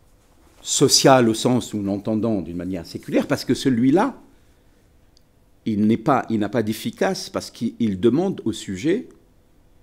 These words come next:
à nouer un contrat qu'il ne peut pas nouer.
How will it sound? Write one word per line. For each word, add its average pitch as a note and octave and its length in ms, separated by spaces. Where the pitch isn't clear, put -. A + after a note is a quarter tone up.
à G#2+ 320
nouer D#3+ 460
un B2+ 140
contrat D3 560
qu'il A2 320
ne G3+ 80
peut F3 200
pas - 280
nouer. D#2+ 280